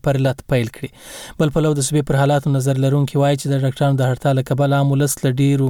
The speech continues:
مشکلاتو سره مخامخ دی. دوی وایي وس نه لرونکي ناروغان سرکاري روغتونونو ته ورسي، خو د ډاکټر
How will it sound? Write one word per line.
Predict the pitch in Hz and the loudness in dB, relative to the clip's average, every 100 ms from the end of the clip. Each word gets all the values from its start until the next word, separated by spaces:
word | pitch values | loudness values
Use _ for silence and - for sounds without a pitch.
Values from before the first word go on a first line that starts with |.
| 127 | -2
مشکلاتو | 120 - 131 131 - | -4 -2 -2 -2 -2
سره | 127 120 | -2 -2
مخامخ | - 117 110 - | -2 -2 -2 -8
دی. | - - 160 | -14 -6 0
دوی | 147 | 2
وایي | 156 175 - - - - - | 2 0 -2 -12 -20 -8 0
وس | 131 147 - - - | 2 2 0 -4 0
نه | 139 156 151 | 2 4 2
لرونکي | 147 139 131 | 0 0 0
ناروغان | 127 127 123 156 170 - | 0 0 0 2 2 0
سرکاري | 135 131 139 147 135 | -2 0 0 2 -2
روغتونونو | - 135 139 135 127 | -4 -2 0 0 0
ته | |
ورسي، | 151 175 202 190 165 | 0 0 0 0 0
خو | 143 | -2
د | 135 131 | 0 -2
ډاکټر | 127 180 | 0 -2